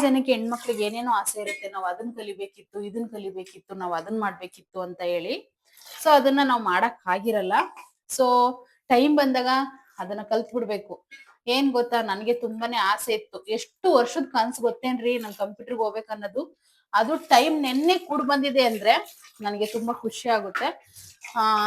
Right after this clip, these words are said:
ಯಾವ್ದೇ ಆಗ್ಲಿ ಟೈಮ್ ಅಂತ ಬರ್ಬೇಕು. ಏ, ನಾನ್ ಇವಾಗ ಕಂಪ್ಯೂಟರ್ ಕ್ಲಾಸ್ಗೆ ಹೋಗಿದ್ದೀನಿ ಅಂದ್ರೆ ನನ್ಗೆ ನಿಜವಾಗೂ ಖುಷಿ ಆಗ್ತಿದೆ.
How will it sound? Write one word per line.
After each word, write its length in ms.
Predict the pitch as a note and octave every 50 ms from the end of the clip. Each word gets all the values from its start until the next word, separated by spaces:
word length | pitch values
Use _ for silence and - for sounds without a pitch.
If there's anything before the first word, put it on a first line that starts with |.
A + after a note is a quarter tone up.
| G3+ - - - B3
ಯಾವ್ದೇ 320 | B3 A#3+ C4+ D4+ D4+ F4
ಆಗ್ಲಿ 380 | E4+ D#4+ D4+ D4 C#4+ C#4 C4 A3
ಟೈಮ್ 340 | - B3+ B3+ C4 D4 D4+ D#4
ಅಂತ 200 | D4+ C#4 C4+ C#4+
ಬರ್ಬೇಕು. 600 | C#4 A#3+ A#3 G#3+ G3 A3+ A3+ A3+ - - - - _ - - - - A3+
ಏ, 100 | A3 A3+
ನಾನ್ 220 | A3+ A3 A3 A3+ A#3
ಇವಾಗ 320 | A3+ A#3 A#3+ C4+ D4 D4+ D4+
ಕಂಪ್ಯೂಟರ್ 440 | - C4+ B3 B3 B3 C4 - C4+
ಕ್ಲಾಸ್ಗೆ 380 | C4 - B3+ B3 - - - A3
ಹೋಗಿದ್ದೀನಿ 380 | A3+ A#3+ A#3+ A#3 A3 A3+ A3+ A3
ಅಂದ್ರೆ 200 | G#3+ A3+ C#4 C#4
ನನ್ಗೆ 280 | A#3+ G#3+ A3 A3 A3+
ನಿಜವಾಗೂ 460 | A3+ A3 G#3+ F#3+ A3+ A#3+ B3+ A#3+ C4
ಖುಷಿ 320 | B3+ _ A#3 A3+ - - A#3
ಆಗ್ತಿದೆ. 640 | A3 A3 A3 - G#3 G3 A#3 D4+ E4 - - _